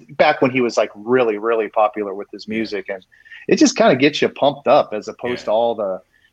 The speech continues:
Speaker 1: shoot 'em and kill 'em and
Speaker 2: Damn.
Speaker 1: beat 'em up and, you know, and all that stuff. I
Speaker 2: See,
Speaker 1: mean
Speaker 2: and again, that's the, that's yesterday versus today. That's, that's a,
Speaker 1: Yeah.
Speaker 2: that's what's in a lot of today's music. You know, take a look at my watches and my chains. Look, you and I, we, we got the watches, we got the cha-,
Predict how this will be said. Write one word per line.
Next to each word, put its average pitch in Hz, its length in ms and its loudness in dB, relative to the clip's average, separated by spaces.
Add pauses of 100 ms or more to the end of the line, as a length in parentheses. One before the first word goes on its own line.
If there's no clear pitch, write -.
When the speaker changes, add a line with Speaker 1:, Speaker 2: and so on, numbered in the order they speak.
(120)
Speaker 1:
shoot 151 420 0
'em 123 160 -4
and 98 240 -10
kill 139 380 0
'em 117 160 -4
and 98 100 -10
Speaker 2:
Damn. 92 300 -12
Speaker 1:
beat 131 200 0
'em 123 140 4
up 120 400 4
and, 98 420 -6 (120)
you 117 100 -6
know, 101 400 -2
and 101 100 -6
all 110 180 2
that 110 260 2
stuff. 82 400 -8 (320)
I - 40 -16
Speaker 2:
See, 131 160 -6
Speaker 1:
mean 95 240 -12
Speaker 2:
and 120 140 -10
again, 127 220 -6
that's 120 240 -12
the, 117 140 -16
that's 120 300 -14
yesterday 123 380 -10
versus 107 320 -14
today. 101 460 -14
That's, 101 200 -14
that's 101 240 -18
a, 95 120 -14
Speaker 1:
Yeah. 101 220 2
Speaker 2:
that's 87 100 -6
what's 110 180 -12
in 110 140 -12
a 87 80 -12
lot 107 280 -8
of 107 100 -10
today's 110 320 -6
music. 98 300 -12
You 110 60 -16
know, 95 180 -16
take 113 200 -14
a - 20 -12
look 110 160 -10
at 104 60 -16
my 104 160 -12
watches 104 460 -14
and 98 100 -12
my 98 160 -12
chains. 101 440 -16
Look, 110 280 -14 (240)
you 131 120 -12
and 131 100 -12
I, 110 80 -16
we, - 160 -18 (140)
we 120 140 -14
got - 180 -16
the - 80 -16
watches, 107 440 -12
we 113 100 -18
got 85 180 -18
the - 80 -18
cha-, - 160 -18